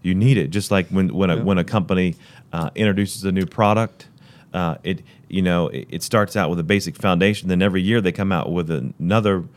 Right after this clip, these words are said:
Speaker 1: uh, model of that product,
Speaker 2: Yeah.
Speaker 1: and they further refine and further refine and further refine and make that product better.
Speaker 2: Yeah.
Speaker 1: And, you know, it's just like building a construction or building a house. You gotta have the foundation.
Speaker 2: Yeah.
Speaker 1: You gotta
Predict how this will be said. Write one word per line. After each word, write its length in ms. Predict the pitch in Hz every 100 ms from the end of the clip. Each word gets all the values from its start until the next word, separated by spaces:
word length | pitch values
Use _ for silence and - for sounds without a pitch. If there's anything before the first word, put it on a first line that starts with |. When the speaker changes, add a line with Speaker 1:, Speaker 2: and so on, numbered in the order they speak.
| - - _ -
Speaker 1:
uh, 180 | 73 71
model 520 | 82 92 92 90 87
of 60 |
that 180 | 82 65
product, 480 | - 82 73 80 -
Speaker 2:
Yeah. 140 | - 98 - -
Speaker 1:
and 160 | 92 87
they 160 | 82 78 -
further 280 | - 107 95
refine 460 | 85 - 92 92 87
and 100 | 80
further 240 | 95 87
refine 340 | 82 - 87 85
and 80 | 82
further 180 | 87 82
refine 280 | - 90
and 100 | 85
make 180 | 85 85
that 200 | 87 69
product 340 | - 85 76 76
better. 320 | 98 101 78
Speaker 2:
Yeah. 100 | 95 107 - - -
Speaker 1:
And, 240 | 87 80 80 - -
you 120 | - 113
know, 40 | 90
it's 200 | 87 98
just 160 | 110 -
like 280 | 90 87 - - - - - 95
building 300 | 107 107 98
a 60 |
construction 560 | 85 85 - 95 - 90
or 40 |
building 300 | 85 98 92
a 40 | 87
house. 340 | 95 117 113
You 80 | 87
gotta 200 | 80 113
have 160 | 110 87
the 60 |
foundation. 720 | 82 82 82 90 123 90 92 101 _ 98
Speaker 2:
Yeah. 140 | 98
Speaker 1:
You 100 | 87
gotta 160 | 98